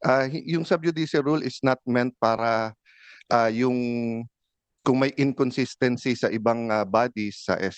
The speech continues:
E C, quasi-judicial bodies, or dito sa Congress or sa Senate. Kasi kung, kung yun po ang kaso, eh, di lahat ng ginagawa ng mga COM ngayon, ng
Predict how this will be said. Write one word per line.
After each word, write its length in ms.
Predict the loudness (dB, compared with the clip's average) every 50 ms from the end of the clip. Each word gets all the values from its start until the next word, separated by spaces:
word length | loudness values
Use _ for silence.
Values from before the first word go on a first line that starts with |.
| -2
E 80 | -2 -2
C, 140 | -2 0 0 0 2 2 2 0 -2 -4 -8 _ _ -20 _ _ _
quasi-judicial 720 | 0 0 2 2 -2 -2 -2 -2 -2 -2 -2 0 -2 -2 0
bodies, 640 | 2 2 2 2 2 0 -2 -2 -2 -4 -4 -4 -2
or 160 | -2 -2 0
dito 320 | 0 -2 0 0 -2 -2
sa 160 | 0 -2 -2 2
Congress 560 | 2 2 2 2 0 -2 -2 -2 -2 -2 -6
or 80 | -6
sa 160 | -4 -2 -4 -4
Senate. 480 | 0 0 0 2 2 0 -2 -4 -4 _ _ _ -20 -20 -20 -20 -20 -20 _
Kasi 320 | _ 0 0 2 0 0 0
kung, 160 | -2 -2 0 -2 -2 -2 -2 -2 -2 -4 -6 -4
kung 240 | -2 -2 -2 0 0
yun 160 | 0 -2 -2
po 240 | 0 0 0 2 2
ang 200 | 0 0 0 0 0
kaso, 340 | 0 0 0 -2 -2 -2
eh, 80 | -2 0
di 80 | -2 -2 -2
lahat 220 | 0 -2 -2 -2 -2
ng 160 | -2 -2 0
ginagawa 460 | 2 2 2 2 2 2 2 2 2 2
ng 120 | 0 -2
mga 240 | -2 -2 0 -2 -2 -4 0
COM 180 | 2 2 2 2 -2 -4 -4
ngayon, 280 | -2 -2 -2 -2 -2
ng 160 | -4 -4 -4